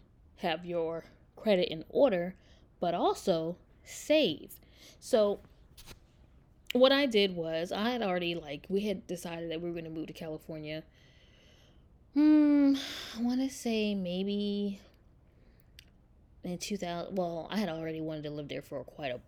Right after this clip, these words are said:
quite a while. I, we came out here in two thousand and nine to visit. My husband is from Los Angeles. I am not. I, but the first time I came out here, I, um, was two thousand and nine,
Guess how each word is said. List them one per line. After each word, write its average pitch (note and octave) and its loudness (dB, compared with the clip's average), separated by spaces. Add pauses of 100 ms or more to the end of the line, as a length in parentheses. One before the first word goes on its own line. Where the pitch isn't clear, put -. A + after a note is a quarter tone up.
(140)
quite E3+ -6
a D3+ -6
while. C#3 -8
I, E3+ -8 (220)
we F#3 0
came G3 -4
out F3+ -8
here F3+ -4
in D#3+ -8
two - -12
thousand E3 -8
and D#3 -14
nine D#3 -10 (360)
to E3+ -4
visit. E3+ 0
My E3 -10
husband G#3 -2
is E3+ -4
from D#3 -10
Los D#3 -8
Angeles. - -10 (500)
I E3+ -6 (100)
am E3 -10
not. - -10 (240)
I, E3+ -8
but F3 -12
the E3+ -4
first F#3 -6
time F3+ -10
I E3 -4
came E3+ -6
out D#3+ -8
here, E3 -4 (220)
I, E3 -8 (960)
um, F#3 -8 (340)
was G3+ -2
two G#3 0
thousand F#3 -2
and A3+ -2
nine, D#3+ -6